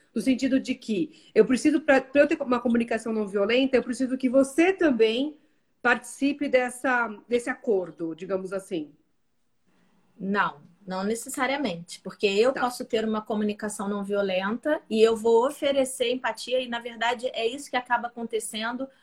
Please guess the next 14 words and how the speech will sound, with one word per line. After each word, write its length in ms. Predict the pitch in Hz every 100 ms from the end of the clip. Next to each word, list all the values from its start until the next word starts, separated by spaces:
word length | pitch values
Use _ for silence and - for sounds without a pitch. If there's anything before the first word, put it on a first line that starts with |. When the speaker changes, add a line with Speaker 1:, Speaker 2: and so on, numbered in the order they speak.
| _ _ _
Speaker 2:
com, 220 | - 240 226
com 440 | - 233 226 226 226
quem 320 | - 240 247
resolve 580 | 240 226 214 226 269 262
adotar 640 | 233 233 - 220 233 262 -
a 180 | 214 220
comunicação 600 | 220 220 220 220 214 220
não 120 | 214
violenta 560 | 208 202 208 233 254 226
num, 240 | 226 226
num 200 | 226 226
primeiro 420 | 220 220 220 220
momento. 760 | 214 208 208 247 285 - 208 196 _ _ _ _ _ -
É, 280 | 208 220